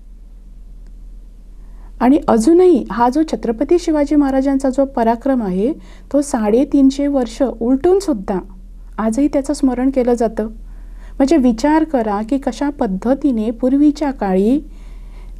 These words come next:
आपल्या समाजाला धर्माचं शिकवण देऊन, धर्मतेज जागृत करून त्यांना घडवलं जात होतं. पूर्वीच्या महिला जरी आपण पाहिल्या,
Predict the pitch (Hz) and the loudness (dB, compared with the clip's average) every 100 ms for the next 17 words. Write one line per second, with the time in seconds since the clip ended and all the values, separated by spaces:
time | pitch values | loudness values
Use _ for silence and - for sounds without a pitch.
0 | - 226 226 262 285 302 - - 269 254 | -2 0 4 4 4 2 0 0 4 6
1 | 285 277 226 190 170 - - 220 220 220 | 4 4 4 4 2 -6 -10 -2 0 2
2 | 220 254 311 - 233 - 233 214 196 196 | 0 0 -2 -2 -4 0 0 2 0 -2
3 | 208 214 240 277 294 269 254 190 202 208 | -2 -2 0 2 2 2 0 -2 -4 -4
4 | - 196 185 196 - - - - 247 262 | -2 -2 -2 -4 -12 -18 -14 0 4 6
5 | 320 254 226 240 294 294 226 175 180 170 | 4 2 2 4 4 4 2 -2 -4 -6
6 | 185 - - - - - - - - - | -10 -12 -20 -20 -20 -20 -20 -20 -20 -20
7 | - - 285 311 320 311 269 262 294 311 | -12 0 4 6 6 6 6 4 4 2
8 | 311 311 311 320 262 294 233 | 2 4 2 2 0 0 -2